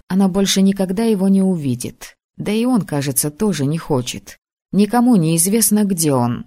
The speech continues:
он не пишет и не звонит. Известно лишь, что по паспорту его сейчас зовут Дададжон. Валентина снова подняла паруса на упавшем бизнесе, теперь полностью переориентировав его на женские проблемы.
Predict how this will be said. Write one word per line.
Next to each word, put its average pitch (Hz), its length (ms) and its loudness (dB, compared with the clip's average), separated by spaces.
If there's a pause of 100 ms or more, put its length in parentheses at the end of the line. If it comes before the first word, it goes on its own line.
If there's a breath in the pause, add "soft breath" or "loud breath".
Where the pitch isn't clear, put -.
(100)
он 202 200 2
не 214 100 2
пишет 208 540 -6 (100)
и 202 60 0
не 208 160 0
звонит. 185 640 -2 (380)
Известно 190 560 0
лишь, 139 200 0
что - 200 -2
по 190 140 -2
паспорту 185 560 -4
его 156 240 -2
сейчас 202 420 -2
зовут 185 480 0
Дададжон. 170 960 -2 (560)
Валентина 165 680 2
снова 196 420 2
подняла 147 480 0
паруса 156 480 0
на 156 180 2
упавшем 160 540 -2
бизнесе, 139 640 0 (240 loud breath)
теперь 208 300 0
полностью 202 580 2
переориентировав 185 1000 0
его 175 260 0
на 185 140 2
женские 196 480 0
проблемы. 131 720 -2